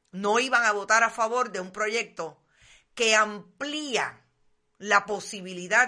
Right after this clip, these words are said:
de que no se discrimine en ningún sector social en Puerto Rico,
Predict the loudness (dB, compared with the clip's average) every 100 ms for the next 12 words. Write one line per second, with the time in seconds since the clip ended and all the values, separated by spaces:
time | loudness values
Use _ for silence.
0 | 0 -10 -8 -8 -2 0 0 -2 -6 -8
1 | -12 -12 -12 -12 -14 -18 -8 -4 -4 -6
2 | -10 -10 -4 -4 -6 -16 _ _ -10 -4
3 | -2 -2 -4 2 4 4 -2 -6 -4 4
4 | 4 4 0 -4 -4 -2 -6 -4 -8 -10
5 | -16